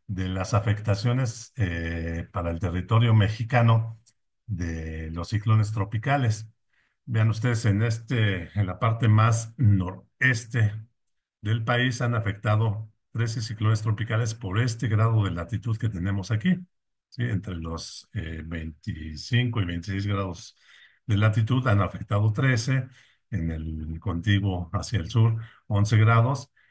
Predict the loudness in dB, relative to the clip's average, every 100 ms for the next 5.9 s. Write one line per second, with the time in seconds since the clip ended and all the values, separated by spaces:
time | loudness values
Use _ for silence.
0 | -2 2 2 0 _ _ _ _ _ _
1 | -10 -8 -6 -6 -2 0 2 2 2 0
2 | 0 0 0 0 -4 -8 -8 -10 -12 -8
3 | -6 -6 -6 -6 -6 -6 -4 -4 -2 -4
4 | -2 -4 -6 -14 _ _ _ _ 2 4
5 | 4 6 6 4 4 2 0 0 -6